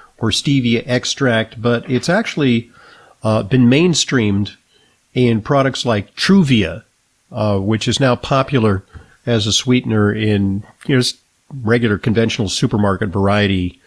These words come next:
artificially sweetened drinks and foods.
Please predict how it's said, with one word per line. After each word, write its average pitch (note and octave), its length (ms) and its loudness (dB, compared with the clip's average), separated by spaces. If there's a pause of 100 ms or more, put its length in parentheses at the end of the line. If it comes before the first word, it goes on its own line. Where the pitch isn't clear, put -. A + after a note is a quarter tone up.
(360)
artificially G#2 480 -2
sweetened F#2+ 580 -4 (360)
drinks G#2+ 420 0
and F2+ 400 -4
foods. G#2 580 0